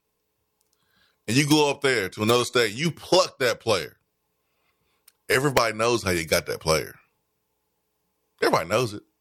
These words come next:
Remember when Ole Miss got Laquan Treadwell, receiver from Chicago, Illinois? You think a receiver, you think a brother from Chicago, Illinois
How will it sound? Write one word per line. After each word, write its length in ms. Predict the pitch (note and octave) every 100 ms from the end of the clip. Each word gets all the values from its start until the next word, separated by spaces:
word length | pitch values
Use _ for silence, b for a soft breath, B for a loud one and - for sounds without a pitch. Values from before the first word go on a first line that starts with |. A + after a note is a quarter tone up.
| _ -
Remember 220 | A3 A3
when 80 | G3
Ole 120 | G#3
Miss 280 | G3+ G#3 F3
got 240 | G3+ F#3+ - _ _ _ _
Laquan 320 | E3 G3 F#3
Treadwell, 640 | F#3 G#3 G3+ G#3 G#3 G3+ - _ _ _ _ _ _ _ _ -
receiver 640 | F#3 A#3 A#3 A#3+ A#3+ B3 _ _
from 180 | - A#3+
Chicago, 540 | - G3+ - A3 G#3
Illinois? 580 | G#3 G#3+ G#3 A3+ A3+ A3+ _ _ _ -
You 100 | F4
think 220 | E4 A#3+
a 40 |
receiver, 760 | G#3 G3 - A#3 A#3 G#3+ A3+ A3+ _
you 100 | D4
think 160 | D4+
a 60 | F#3+
brother 340 | D3+ F3+ F3+
from 140 | F3+ E3+
Chicago, 400 | D#3+ F#3 F#3 F#3
Illinois 460 | F3 E3+ F3 F3 E3+